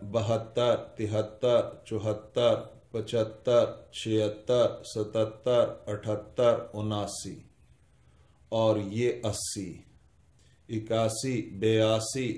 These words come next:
तिरासी, चौरासी, पचासी, छियासी, सतासी, अट्ठासी, नवासी। और ये नब्बे, इक्यानवे, बानवे, तिरानवे, चौरानवे, पचानवे,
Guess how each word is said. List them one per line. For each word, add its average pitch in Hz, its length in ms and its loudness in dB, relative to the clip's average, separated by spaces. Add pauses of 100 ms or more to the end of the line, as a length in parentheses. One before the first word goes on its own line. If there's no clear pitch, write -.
(120)
तिरासी, 107 600 0 (320)
चौरासी, 110 680 0 (300)
पचासी, 110 680 -2 (260)
छियासी, 107 680 0 (160)
सतासी, 110 800 -2 (200)
अट्ठासी, 107 680 -2 (160)
नवासी। 98 800 -4 (1040)
और 113 160 2
ये 120 160 0
नब्बे, 92 680 -4 (500)
इक्यानवे, 117 680 0 (220)
बानवे, 117 640 0 (260)
तिरानवे, 117 640 0 (280)
चौरानवे, 117 680 0 (440)
पचानवे, 117 680 -2